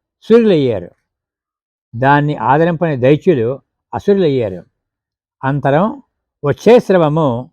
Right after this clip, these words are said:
ఐరావతము, కౌస్తుభమణి కల్పవృక్షాలు కలిగాయి. వచ్చిన ప్రతి వస్తువును అదే లాభంగా ఆదితేయులు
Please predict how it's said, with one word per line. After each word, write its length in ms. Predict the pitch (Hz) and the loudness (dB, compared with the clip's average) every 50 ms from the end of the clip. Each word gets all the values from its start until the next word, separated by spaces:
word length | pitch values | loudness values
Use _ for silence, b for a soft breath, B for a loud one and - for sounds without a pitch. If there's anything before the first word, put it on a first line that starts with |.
| _ _ _ _ _ _ - 123 | _ _ _ _ _ _ -8 -2
ఐరావతము, 960 | 135 156 165 190 202 208 208 202 - 185 165 165 165 147 127 117 123 131 - _ _ _ _ _ _ | -2 0 2 4 4 4 2 0 -2 -2 -4 -4 -2 -4 -4 -6 -6 -10 -14 _ _ _ _ _ _
కౌస్తుభమణి 1000 | - 143 196 - - - 214 185 - 190 180 165 156 160 165 151 123 117 120 123 _ _ _ _ _ _ _ - | -2 0 0 0 0 -2 -2 0 0 -2 -2 -2 -4 -4 -4 -4 -4 -6 -8 -10 _ _ _ _ _ _ _ -4
కల్పవృక్షాలు 760 | 147 165 190 - 208 202 185 180 - - - 175 160 160 160 | -2 -2 -2 0 -2 -2 -2 -2 -4 -6 -6 -6 -4 -2 -4
కలిగాయి. 480 | 147 - 123 123 135 143 135 101 - _ _ _ _ _ _ _ _ _ _ _ _ _ _ _ _ _ _ _ _ _ - | -4 -4 -6 -6 -4 -4 -4 -6 -6 _ _ _ _ _ _ _ _ _ _ _ _ _ _ _ _ _ _ _ _ _ -4
వచ్చిన 300 | 160 156 - 233 233 220 | -4 -2 0 0 0 0
ప్రతి 340 | - - 151 - - 196 190 | 0 -2 -4 -2 2 0 2
వస్తువును 680 | 185 175 - - - 175 165 160 160 151 120 90 - _ _ _ _ _ _ _ _ - | 2 0 -2 -2 -4 -4 -2 -2 -4 -6 -6 -8 -10 _ _ _ _ _ _ _ _ -12
అదే 260 | 123 131 170 202 214 190 | -6 0 2 4 4 4
లాభంగా 680 | 165 165 165 127 160 160 156 151 143 120 98 95 - _ _ _ _ _ _ _ _ _ _ _ - | 4 2 2 0 -2 -4 -2 -2 -2 -4 -4 -6 -10 _ _ _ _ _ _ _ _ _ _ _ -6
ఆదితేయులు 1040 | 127 139 165 196 202 226 196 - 190 180 170 151 139 135 135 151 160 160 165 165 156 | -2 0 0 0 0 -2 -2 0 0 0 0 0 0 0 0 2 2 2 0 -2 -6